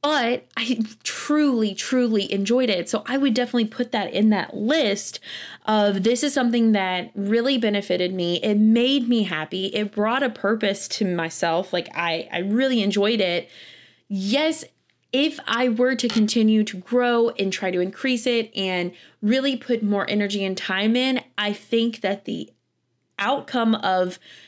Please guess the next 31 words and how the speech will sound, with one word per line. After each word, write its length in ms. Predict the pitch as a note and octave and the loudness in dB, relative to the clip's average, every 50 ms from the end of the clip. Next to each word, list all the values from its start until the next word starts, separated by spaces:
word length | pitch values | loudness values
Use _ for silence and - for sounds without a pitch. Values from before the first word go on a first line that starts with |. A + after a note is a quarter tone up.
| - _ _ _ _ _ _ _ _ _ _ _ _ _ _ _ _ | -20 _ _ _ _ _ _ _ _ _ _ _ _ _ _ _ _
profitability 1120 | - - A#3+ A3 A3 G#3+ A3 G3+ F#3+ G3+ G3 F#3+ F#3+ F#3 F3 F3+ F3+ F3+ F3+ F3 F3 - - | -8 -4 -2 -2 0 2 2 2 4 4 4 4 4 2 2 2 2 2 2 2 0 -2 -4
and 320 | - F#3 F#3 F3+ F3+ F3+ | -2 -2 0 0 0 0
making 380 | F#3 G3+ A3 G#3+ A3 A3 G#3 G3+ | 0 0 0 0 0 0 2 2
money 220 | G3+ G3+ G#3 G3+ | 0 0 0 0
off 200 | G3+ F#3 F3 E3+ | 0 0 -2 -2
this 160 | - F3+ F3+ - | -2 -4 -4 -4
podcast 680 | - - - E4 E4 E4 C4 - A3+ G#3 G3 F#3+ - - | -6 -4 0 0 0 0 0 -2 -2 -2 -2 -4 -8 -6
could 420 | - - B3+ G3+ F#3 F#3 - _ - | -2 -2 0 0 -2 -4 -8 _ -2
be 240 | A#3 A#3+ B3 B3+ A3+ | 0 2 2 2 2
there 420 | G#3+ G3 F#3 F3+ F3 F3 - - - | 2 2 2 2 2 0 -2 -2 0
if 180 | G#3+ A3 G#3+ | -2 0 0
I 100 | A3+ G#3+ | 0 -2
put 180 | G#3+ G#3+ A3+ G#3 | 0 0 -2 0
the 200 | G#3+ G#3+ - - | 0 0 0 0
energy 440 | G#3+ A3 A3+ A3+ G#3 A3 G#3+ G3 F#3+ | 2 2 2 2 2 2 2 2 2
into 320 | F#3+ G3+ G#3 - - F3+ | 0 0 0 0 0 0
it. 160 | E3+ F3 - | 0 0 -2
So 80 | - - G#3+ | -2 -2 -2
that 180 | G#3+ A#3 B3 | -2 -2 0
is 200 | C#4 C#4+ B3+ A3 | 0 0 0 0
definitely 360 | - C4+ A#3+ A3+ - B3+ B3 A3+ | -2 -2 -4 -2 0 0 0 0
something 380 | A3+ - A3 G#3 - G3+ F#3+ | 0 0 0 0 -2 -4 -6
that 120 | F3+ - - | -6 -8 -6
I 260 | - G3+ G3 F#3+ G3 - | -6 -6 -6 -6 -4 -2
want 280 | A3+ A#3 A#3 - A3 | -2 -2 -2 -4 -4
to 120 | - A3+ G#3+ | -4 -4 -2
focus 480 | G#3+ A3 G#3 G3+ G3+ G3+ G3 F#3 - | 0 0 0 0 0 -2 -4 -2 -2
on 320 | F#3 F3+ F3 F3 F3 F3 - - - - - | -2 0 0 -2 -2 -4 -8 -10 -16 -14 -6
in 140 | - G#3 G#3 | -4 -4 -4
twenty 340 | - - - F#3+ F#3 F#3 F#3 | -2 -4 -4 -2 -2 -2 -2
twenty. 540 | F3+ - - E3 D#3+ - - - - G#3+ | -4 -6 -4 -4 -4 -4 -6 -8 -10 -12